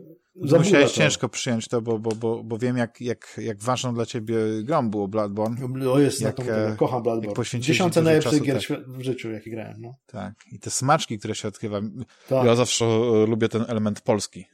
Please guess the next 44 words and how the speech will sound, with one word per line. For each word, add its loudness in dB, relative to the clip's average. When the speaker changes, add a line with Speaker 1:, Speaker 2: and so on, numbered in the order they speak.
Speaker 1:
w -18
Bloodborne. -4
Speaker 2:
<laughs> -20
Speaker 1:
Tam -8
jest -4
Speaker 2:
Oczywiście -4
Speaker 1:
taki, -4
Speaker 2:
hełmik. 2
Speaker 1:
z -10
tymi -2
nagrobkami 0
w -2
ogóle, 0
tak. -10
To -12
jest -8
rewelacyjna 0
sprawa -4
w -18
ogóle. -14
Y, 4
Speaker 2:
Ale, 0
Speaker 1:
a -4
ta 4
Speaker 2:
ale 6
Speaker 1:
gra 6
Speaker 2:
ci, 4
ja 8
ci 4
Speaker 1:
planszowa 4
Speaker 2:
mówiłem 6
Speaker 1:
właśnie 2
Speaker 2:
o -2
tym, 6
Speaker 1:
mówisz, 4
Speaker 2:
jak -
Speaker 1:
y, -10
tak? -2
Speaker 2:
mówiłem 2
ci -2
o 0
tym, -6
jak, -6
y, -6